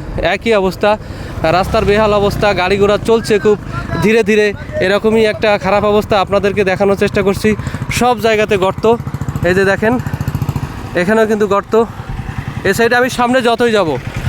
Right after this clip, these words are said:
আমি সামনে, সামনে যত দূরে যাই না কেন, সব জায়গা থেকে, আপনি খুলনা থেকে যখন চুকনগর পর্যন্ত আসবেন, তখন আপনি নিজেও বুঝতে পারবেন যে এই রাস্তাটা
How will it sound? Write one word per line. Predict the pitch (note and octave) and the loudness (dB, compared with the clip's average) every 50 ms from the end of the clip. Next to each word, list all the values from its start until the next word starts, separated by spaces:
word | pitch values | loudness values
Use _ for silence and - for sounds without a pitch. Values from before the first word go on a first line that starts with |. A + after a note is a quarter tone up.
| - - | -2 0
আমি | E3+ G3 A3+ A3+ | 0 2 2 2
সামনে, | G#3 G3 G#3+ A3+ A#3 A#3+ A#3+ A3 | 2 2 0 2 2 2 2 2
সামনে | - G#3+ G#3+ A3 A#3 A3+ | 0 0 0 0 0 2
যত | G#3+ A3+ G#3 A3+ | 2 2 2 2
দূরে | G3+ A3+ A#3 B3 A#3 | 2 2 2 2 2
যাই | G3+ G#3+ G#3 G#3+ | 2 2 2 2
না | A3 | 2
কেন, | G#3+ A3+ A3 G#3 | 2 2 2 2
সব | G3+ - - G#3+ C4+ C4+ B3+ G3+ - - - - - - - - | 2 0 0 2 2 2 0 -2 -4 -8 -8 -6 -6 -4 -4 -2
জায়গা | D#3+ G3+ G#3+ A3 G#3+ A#3+ | 0 0 2 2 2 2
থেকে, | A#3 - A3+ G3+ A3 G#3+ | 2 0 0 0 2 0
আপনি | G#3 G3+ G#3 G#3+ | 0 0 0 -2
খুলনা | - G3 G#3+ A#3 A#3 A#3 | 0 2 2 2 2 2
থেকে | - A#3+ A3 A3+ | 0 0 0 2
যখন | G#3 A3 G#3 G#3+ G#3+ G#3 F#3+ - - - - - - | 2 2 2 2 0 0 -2 -4 -10 -16 -16 -8 -4
চুকনগর | A3 A3+ - B3 B3 A3+ A#3 A3+ G#3+ | -2 -2 0 2 2 2 2 2 2
পর্যন্ত | G#3+ A3 G#3 G#3 G3+ G#3+ | 2 2 2 2 2 0
আসবেন, | G3+ G#3 G3+ A3 G#3 F#3+ | 0 0 0 0 0 0
তখন | G#3 G3+ G3 G#3 G#3 | 0 -2 0 0 0
আপনি | G#3 G3+ G3+ | 0 2 2
নিজেও | G3 G3 G3 F#3 B3 B3 | 2 2 2 2 2 2
বুঝতে | G#3+ G#3+ G#3 - A#3+ A3 | 2 0 0 0 0 0
পারবেন | G#3+ G#3+ G3 G3+ G#3 F#3 - - - - - - - | 2 2 2 2 0 0 -2 -4 -6 -6 -6 -4 -2
যে | - F3+ G3+ | 0 2 2
এই | G3 G#3 G3+ G#3 G#3 G3 | 2 4 4 4 4 2
রাস্তাটা | G3 G3+ - - A3+ G#3 G#3+ G3+ F#3 | 2 0 -2 -2 -2 -2 0 0 -2